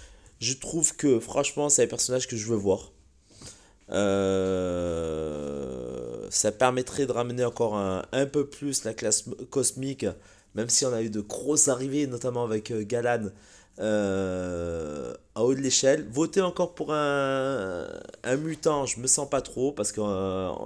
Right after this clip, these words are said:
la classe mutante n'a peut-être pas besoin de ça. Euh, voilà, donc, euh, et puis, euh, pareil pour Spider-Man. Après, on, on aurait pu partir sur de l'or-, l'originalité avec De-, Deathlock,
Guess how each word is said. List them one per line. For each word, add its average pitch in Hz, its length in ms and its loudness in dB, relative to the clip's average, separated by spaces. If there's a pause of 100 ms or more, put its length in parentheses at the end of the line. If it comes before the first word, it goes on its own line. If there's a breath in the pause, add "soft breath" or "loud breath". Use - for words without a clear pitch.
(140)
la 107 120 2
classe 120 260 -4
mutante 127 420 -2
n'a 101 120 0
peut-être 127 360 -4
pas 131 100 2
besoin 120 240 -2
de 104 60 -4
ça. 123 340 2 (540 loud breath)
Euh, 98 440 2
voilà, 90 300 2
donc, 104 280 -2
euh, 73 1400 -2 (420)
et 95 100 -2
puis, 120 380 -6
euh, 87 800 -2
pareil 110 260 -2
pour 101 140 -6
Spider-Man. 104 680 -2 (680 loud breath)
Après, 170 360 4
on, 139 180 6
on 131 100 -4
aurait 135 160 2
pu 147 120 -10
partir - 280 0
sur 135 120 2
de 127 60 -4
l'or-, 127 120 4 (180)
l'originalité 135 800 0
avec 104 240 0
De-, 120 160 2
Deathlock, 131 640 0